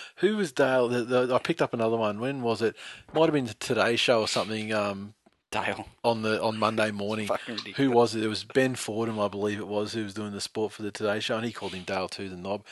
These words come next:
Speaker 1: It's getting tiresome. I mean, you know, I can't be the police of the world. I can't get on all these people and correct them,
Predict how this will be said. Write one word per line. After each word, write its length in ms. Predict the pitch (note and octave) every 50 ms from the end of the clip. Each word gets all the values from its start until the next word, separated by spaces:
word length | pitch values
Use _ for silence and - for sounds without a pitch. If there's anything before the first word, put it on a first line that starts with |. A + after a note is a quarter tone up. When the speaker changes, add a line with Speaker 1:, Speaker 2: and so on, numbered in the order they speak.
| - - - - - - - - - _ _ _ _ _ _ _ _ _ _ _ _ _ _ _
Speaker 1:
It's 120 | C3 -
getting 200 | - E3 C#3+ G#2+
tiresome. 480 | G2+ - C3 A#2 A#2 B2+ - - A#2+ G2 E2+ - - - - - - - - - - -
I 80 | A#2+
mean, 180 | A#2 A#2 A2+ A2+
you 80 | A#2
know, 80 | A2+ G#2+
I 40 | G#2+
can't 240 | - - C#3 B2+ A#2
be 80 | A#2
the 80 | A2 G#2
police 340 | - - A2+ A2 A2 - -
of 60 | G#2
the 60 | G#2
world. 260 | G2+ G#2+ G#2+ A2+ G#2+ G2+
I 40 |
can't 240 | G2 - B2+ A2 G#2+
get 140 | A2 A2 G#2
on 120 | G#2+ G#2
all 80 | G#2 G2+
these 180 | F#2+ G#2 G2 -
people 320 | - A2+ G#2+ - - G#2
and 100 | G#2 G2+
correct 340 | - - G#2 G2+ G#2 - -
them, 220 | A2 G2+ G2 F#2